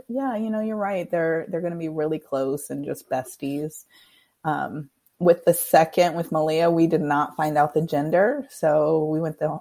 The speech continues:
entire pregnancy not knowing. Um, we kept all the clothes from Luna <laughs> just in case it was a girl, and it was a girl.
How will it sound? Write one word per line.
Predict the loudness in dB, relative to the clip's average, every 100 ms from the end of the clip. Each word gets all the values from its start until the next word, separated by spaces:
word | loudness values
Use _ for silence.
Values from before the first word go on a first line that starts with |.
| -6
entire | -4 4 6 6
pregnancy | 6 4 4 -2 0 4 6 6 4
not | 2 -2 -2
knowing. | -2 0 -2 -4 -6 -8 _ _ _ _ _ -4
Um, | 0 0 0 -2 -6 -6
we | 0
kept | 2 6
all | 6
the | 6
clothes | 4 4 4 2
from | -4 -2
Luna | -2 -2 -2 -2 -6 -6 -4 -4 -2 -4
<laughs> | -4 -10 _ -20 -20 -20 _
just | 2 2
in | 2
case | 4 4 4
it | 4
was | 6 4
a |
girl, | 4 4 6 4 2 0
and | -2
it | 2
was | 4 4
a | 4
girl. | 6 8 6 4 2